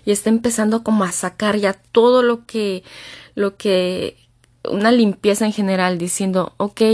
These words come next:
no, esto no lo voy a, a agarrar". O sea, es como cuando nosotros hacemos limpieza de casa, ¿no? De closet o,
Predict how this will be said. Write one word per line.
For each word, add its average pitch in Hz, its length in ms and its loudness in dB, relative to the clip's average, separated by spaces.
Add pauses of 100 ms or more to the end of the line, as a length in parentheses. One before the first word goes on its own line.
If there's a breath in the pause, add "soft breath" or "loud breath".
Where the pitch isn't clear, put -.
(100)
no, 208 320 0
esto 214 200 -6
no 214 140 0
lo 214 80 -2
voy 202 200 -4
a, 202 280 -4 (120)
a 180 260 -6 (180)
agarrar". 175 640 -6 (1500)
O 240 120 0
sea, 240 220 0
es 233 100 -2
como 302 260 0
cuando 254 280 2
nosotros 208 480 -4
hacemos 220 420 -2
limpieza 208 680 0
de 185 200 -2
casa, 196 440 -8
¿no? 190 260 -8
De 190 220 -8
closet 180 640 -8
o, 165 300 -2